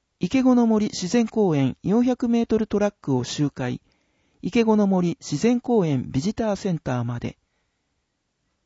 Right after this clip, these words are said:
二区、池子の森自然公園ビジターセンターを起点とし、一周するコース。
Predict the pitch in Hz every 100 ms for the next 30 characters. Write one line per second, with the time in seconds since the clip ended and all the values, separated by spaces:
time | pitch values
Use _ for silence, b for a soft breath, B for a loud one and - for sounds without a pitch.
0 | _ _ _ _ 208 226 - 127 - _
1 | _ _ _ _ _ _ _ 185 247 247
2 | 247 240 226 208 - 175 226 247 - 247
3 | 175 143 127 143 214 240 240 262 233 -
4 | 143 131 120 - 180 175 165 156 - 143
5 | - _ _ - 160 - 247 233 220 208
6 | - 160 117 -